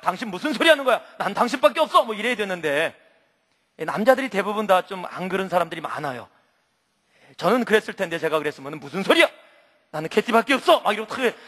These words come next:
이렇게 이제 돼야 되는데, 이게 아브라함이 그랬지 못했던 것 같아요. 예. 그러니까 하갈을 이렇게 자라, 그러니까,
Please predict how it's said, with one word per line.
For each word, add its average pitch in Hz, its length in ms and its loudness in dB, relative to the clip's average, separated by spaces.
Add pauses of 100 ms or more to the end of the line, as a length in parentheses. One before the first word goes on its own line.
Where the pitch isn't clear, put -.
이렇게 294 340 2
이제 233 220 -4
돼야 240 200 2
되는데, 214 360 0
이게 208 260 -6
아브라함이 262 440 2
그랬지 226 200 -6
못했던 208 380 -4
것 175 60 -8
같아요. 151 360 -4 (1080)
예. - 140 -20 (720)
그러니까 285 220 2
하갈을 277 380 2 (100)
이렇게 233 260 -14
자라, - 240 2
그러니까, 202 280 -10